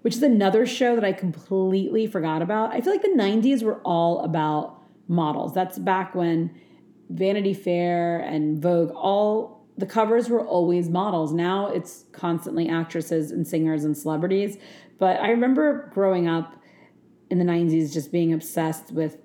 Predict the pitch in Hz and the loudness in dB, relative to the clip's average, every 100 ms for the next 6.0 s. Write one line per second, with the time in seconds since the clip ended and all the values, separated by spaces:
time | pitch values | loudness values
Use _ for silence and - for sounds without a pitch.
0 | - 165 156 - - - - - _ _ | -6 -2 -2 -2 -8 -12 -20 -20 _ _
1 | _ _ _ _ _ _ _ - - 175 | _ _ _ _ _ _ _ -20 -4 -2
2 | 180 - 240 220 208 185 202 208 202 - | -2 0 0 0 0 0 0 0 -2 0
3 | 180 165 170 180 170 208 202 202 - 185 | -2 0 -2 0 0 0 0 -2 -4 -4
4 | 165 - - - - - _ - 175 202 | -4 -8 -18 -20 -20 -20 _ -8 -4 -2
5 | 196 208 233 240 214 160 156 156 185 | 0 0 0 2 2 2 2 0 -2